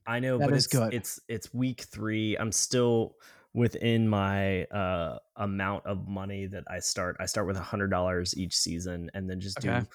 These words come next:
Speaker 1: increments of five, ten, and twenty dollars, mostly ten dollar bets throughout the
Speaker 2: Okay.
Speaker 1: season. Um, so today,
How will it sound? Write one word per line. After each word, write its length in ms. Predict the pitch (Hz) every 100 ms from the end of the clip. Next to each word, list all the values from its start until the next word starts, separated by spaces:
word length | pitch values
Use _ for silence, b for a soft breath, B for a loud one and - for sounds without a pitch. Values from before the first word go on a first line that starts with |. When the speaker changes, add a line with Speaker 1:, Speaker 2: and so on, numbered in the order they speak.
| B B B 107
Speaker 1:
increments 540 | 110 120 110 101 -
of 300 | - 92 87 -
five, 400 | - 104 104 98
ten, 200 | 113 98
and 100 | 90
twenty 240 | - 101
dollars, 480 | 92 87 87 87 90
mostly 480 | 101 104 98 - 104
ten 180 | - 98
dollar 220 | 90 90
bets 440 | 90 80 82 - - b b b b b
throughout 280 | - 101 82
the 60 | 123
Speaker 2:
Okay. 80 | 123
Speaker 1:
season. 380 | 85 76 85 - _ _ - -
Um, 500 | 104 92 85 82 92 - _ _ _ _ _ _ _ -
so 480 | - 131 113 104 101 B B B
today, 800 | - 117 95 - 107 110 117 131